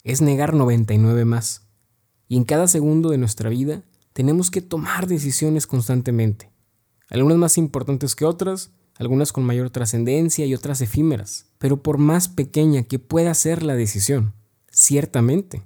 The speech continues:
definirá una pequeña parte de nuestro futuro. Si lo piensas, estar aquí hoy es la suma de cada una de las decisiones que hemos tomado y que han tomado por nosotros también. Sin embargo,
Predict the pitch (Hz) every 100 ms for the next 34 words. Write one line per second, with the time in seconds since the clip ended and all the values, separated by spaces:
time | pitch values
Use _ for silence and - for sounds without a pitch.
0 | _ - 117 110 120 127 147 180 190 180
1 | 165 175 185 180 165 165 180 147 131 123
2 | 110 127 110 117 127 117 107 _ _ _
3 | _ _ _ _ - 113 107 101 143 175
4 | 202 151 - 143 147 151 147 127 160 165
5 | 165 147 - 156 156 135 - 160 165 165
6 | 175 180 156 135 123 113 120 - 147 156
7 | 160 - 143 139 139 147 - 131 123 120
8 | 110 - _ _ _ - 113 127 147 185
9 | 147 180 196 180 117 110 113 117 - 107
10 | 104 101 107 - _ _ _ - 135 127
11 | 131 143 156 156